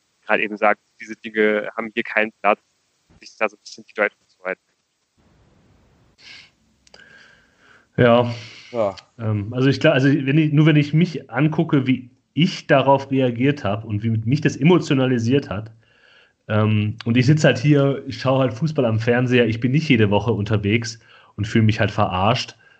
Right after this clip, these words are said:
Speaker 2: äh, jetzt, äh, von denen, die jetzt auf mich zeigen und, ne, äh, dann kann ich gar nicht, gar nicht erahnen, wie das halt bei engagierten, äh,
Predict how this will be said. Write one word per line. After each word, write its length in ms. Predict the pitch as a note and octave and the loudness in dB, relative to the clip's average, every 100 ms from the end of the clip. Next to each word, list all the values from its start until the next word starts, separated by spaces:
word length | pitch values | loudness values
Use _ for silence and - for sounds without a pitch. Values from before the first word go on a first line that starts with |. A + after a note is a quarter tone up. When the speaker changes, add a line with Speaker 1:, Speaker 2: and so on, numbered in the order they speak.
| _ | _
Speaker 2:
äh, 160 | G#2 G2+ | 0 2
jetzt, 400 | G#2 A2 - - | 4 2 -2 -6
äh, 200 | G#2 G2+ | -4 -2
von 240 | A2 G#2+ | 0 0
denen, 280 | G#2+ A2 A2 | 2 4 4
die 120 | G#2 | 4
jetzt 400 | G#2 G#2+ - - | 2 0 -8 -8
auf 200 | A2 G#2 | -4 -2
mich 200 | A#2 A#2 | 0 -2
zeigen 500 | - A2+ A#2 A#2+ A#2+ | 2 2 2 0 -2
und, 320 | G#2+ G#2 G#2 | -2 -2 -2
ne, 300 | A2 C3 E3+ - - - - _ | 0 0 0 -8 -20 -20 -20 _
äh, 220 | - G#2+ G#2+ | -2 0 2
dann 160 | G#2+ | 2
kann 160 | G#2+ B2 | 0 0
ich 100 | A2+ | 2
gar 120 | A#2+ | 2
nicht, 180 | A#2 A2+ - - _ _ | 2 -2 -10 -20 _ _
gar 120 | - | -6
nicht 100 | A#2 A#2 | -4 -2
erahnen, 500 | A2+ A2+ C#3+ C3 A2+ | -2 2 2 2 2
wie 80 | |
das 180 | A2+ A2 | 2 2
halt 240 | A2+ G#2+ - | 2 0 0
bei 180 | G#2+ | -2
engagierten, 840 | G#2 G#2 A2 G2+ B2 - A2 G#2 - _ _ _ _ | 0 0 0 2 2 2 -2 -4 -10 _ _ _ _
äh, 320 | G#2 G2+ G2+ | -4 -4 -4